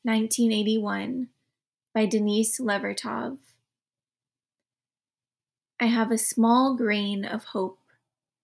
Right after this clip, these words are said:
one small crystal that gleams clear colors out of transparency. I need more. I break off a fragment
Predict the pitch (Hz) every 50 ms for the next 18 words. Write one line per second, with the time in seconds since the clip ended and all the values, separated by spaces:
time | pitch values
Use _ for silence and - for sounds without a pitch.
0 | _ _ _ _ _ _ _ _ _ _ _ - 226 226 220 220 233 240 240 254
1 | 247 - - - 220 220 220 220 220 - - 233 220 - - - 233 220 214 -
2 | 220 - - - 220 214 220 220 220 220 220 208 202 202 202 208 240 - - -
3 | - - - _ _ _ _ - - 233 220 214 220 220 220 226 226 - - -
4 | 214 214 208 202 208 214 226 - - 208 208 214 220 220 220 - 226 233 - -
5 | - 220 208 202 214 - - - 220 208 208 208 202 214 - - 220 208 208 233
6 | 247 240 233 - _ _ _ _ _ _ _ _ _ _ _ _ _ _ _ _
7 | _ _ _ _ _ _ _ - 226 226 226 220 220 226 233 226 208 202 202 -
8 | 226 220 208 208 214 202 202 190 190 208 233 233 233 - _ _ _ _ _ _
9 | _ _ _ _ _ _ _ _ _ _ _ _ _ _ _ _ _ _ - 233
10 | 220 208 - 220 220 233 277 269 - - - 220 226 226 226 - 247 233 - -
11 | 226 208 208 208 196 240 233 202 202 220 269 254 - - -